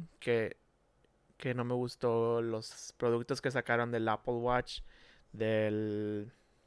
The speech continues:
mm, ¿de qué más sacaron? El iPad, el iPad Air. Y... y pues nada, o sea, no me gustaron en sí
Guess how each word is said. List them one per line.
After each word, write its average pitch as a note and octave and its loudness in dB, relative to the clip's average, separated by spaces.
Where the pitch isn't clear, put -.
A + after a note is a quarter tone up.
mm, A2 -10
¿de G#2 -8
qué - -12
más A2+ -10
sacaron? A2 -4
El G#2+ 0
iPad, B2+ 0
el B2+ -6
iPad A#2+ -4
Air. D3 2
Y... A#2+ -8
y - -12
pues A#2+ -6
nada, C3+ 2
o B2+ -10
sea, A2+ -2
no A2+ -4
me C#3+ -2
gustaron C3 -2
en A2+ -10
sí C#3 -8